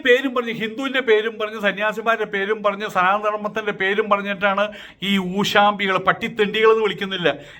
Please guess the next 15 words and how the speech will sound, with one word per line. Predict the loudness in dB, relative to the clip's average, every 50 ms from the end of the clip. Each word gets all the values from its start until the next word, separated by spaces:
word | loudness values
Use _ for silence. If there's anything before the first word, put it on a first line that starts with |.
| -4 -2
ഇവന്മാർ | -2 0 2 2 4 4 4 2 0 2
പാലക്കാട്ട് | 2 2 2 2 2 2 2 2 2 2 0
അടക്കം | -2 -2 -4 -4 -4 -4
കിടന്ന് | -4 -4 -4 -2 0
ചാടിത്തുള്ളിയത്. | 2 2 2 0 -2 -4 -6 -6 -6 -8 -10 -12 -12 -16 -20 _ _ _ -20 _ _ _ _ _ _ _ _ _ _ _ _ _ -20 -20 -10
ഇപ്പൊ | _ -2 0 0 2
തോറ്റു | 6 8 8 8 6 2 -6 -10 -8 -6 -6
തൊപ്പിട്ട് | -8 -8 -6 -8 -8 -8 -4 -4 -6 -6 -6 -10 _ -8
തൂറിയ | -6 -6 -4 -2 -2 0 2 2 2 2 2 2 2 2 2 0
സമയത്ത് | -4 -8 -6 -4 -4 -4 -4 -4 -8 -10 -12 -12 _ _ _ _ _ _ _ _ _ _ _ _ _ _ _ _ -2
അതിൻ്റെ | 0 0 0 -2 -2 -2 0
നാണക്കേട് | 0 0 0 -2 -4 -6 -6 -6 -6 -8 -10 -16 _ _ _ _ -4
യഥാർത്ഥ | 0 2 2 2 2 0 -4 -6 -4
ഹിന്ദുക്കൾ | -6 -6 -8 -10 -12 -8 -8 -6 -4 -4
പോലും | -4 -4 -4 -4